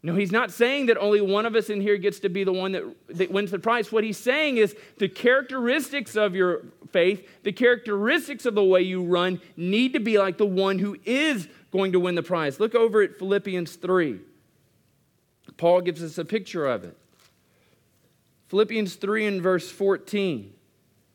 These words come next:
Let's start back at thirteen. He says, "Brothers, I do not consider that I have made it my own." What is this? It's this resurrection from the dead, the idea of his salvation. "I do not consider that I have made it my own.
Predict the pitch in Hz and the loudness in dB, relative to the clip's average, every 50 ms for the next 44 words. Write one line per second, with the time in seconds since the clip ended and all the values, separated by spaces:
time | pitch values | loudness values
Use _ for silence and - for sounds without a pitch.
0 | _ _ - 165 180 180 - 202 196 180 190 185 170 170 - - 185 175 156 - | _ _ -6 -4 -4 -2 0 -2 0 2 2 0 0 -2 -4 -2 -2 -2 -2 -2
1 | - 151 131 117 113 - - - _ _ 185 - 214 185 160 143 202 208 220 214 | -8 -8 -8 -8 -10 -14 -20 -20 _ _ -2 0 0 -2 0 2 2 2 4 2
2 | 202 185 185 185 170 185 226 240 269 254 - - 226 185 - 196 196 196 196 190 | 2 2 2 0 0 0 0 0 0 0 0 -4 -6 -6 0 0 0 2 2 0
3 | 175 175 175 170 170 160 143 160 180 185 196 208 226 226 220 233 226 - 185 196 | 2 2 2 2 2 0 0 -2 -2 0 0 0 0 2 0 0 0 0 -2 -2
4 | 196 196 190 190 190 190 170 147 117 104 104 107 113 _ _ _ _ _ - 208 | 0 0 0 0 0 0 0 -2 -4 -6 -10 -14 -18 _ _ _ _ _ -2 0
5 | 220 202 196 185 165 - - 117 101 92 90 - - - - _ _ _ _ _ | 0 0 0 -2 -4 -8 -10 -10 -8 -10 -12 -18 -20 -20 -20 _ _ _ _ _
6 | _ _ _ _ _ _ _ _ _ _ _ - - - 180 - - - _ - | _ _ _ _ _ _ _ _ _ _ _ -18 -10 -10 -10 -10 -10 -16 _ -10
7 | 165 156 175 190 190 208 214 202 202 208 202 - 220 208 190 - 190 190 185 175 | -2 0 0 0 2 2 4 4 4 2 2 -4 -8 -8 -6 -6 -4 -4 -2 0
8 | 165 175 165 151 139 139 151 165 170 185 185 185 190 175 175 160 - - - 196 | 2 2 2 4 2 2 2 0 0 0 2 2 2 2 0 -6 -6 -6 -4 -2
9 | 185 196 190 180 180 190 202 208 185 - - 131 104 98 98 _ _ _ _ _ | 0 0 0 2 2 2 2 2 0 -6 -10 -14 -16 -16 -18 _ _ _ _ _
10 | _ _ 139 160 190 214 240 262 - - 226 214 226 214 208 208 185 190 190 190 | _ _ -2 -2 0 0 0 -2 -2 -4 -6 0 0 0 0 2 2 2 2 2
11 | 180 180 160 175 180 190 208 214 208 - - 190 190 185 190 202 214 208 180 123 | 2 0 0 0 0 0 0 0 -4 -4 -4 -4 -2 -2 -2 -2 -2 -2 -4 -6
12 | 98 | -8